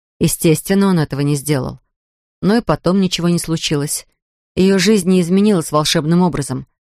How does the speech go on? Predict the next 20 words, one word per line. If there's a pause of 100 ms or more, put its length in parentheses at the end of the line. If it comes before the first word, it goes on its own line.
(240)
Она
осталась
Индирой, (460)
только
одинокой. (440)
Она
скучала
по
нему. (480)
Ей
не
хватало
секса. (260)
Она-то
думала,
что
секс,
он
как
шоколад.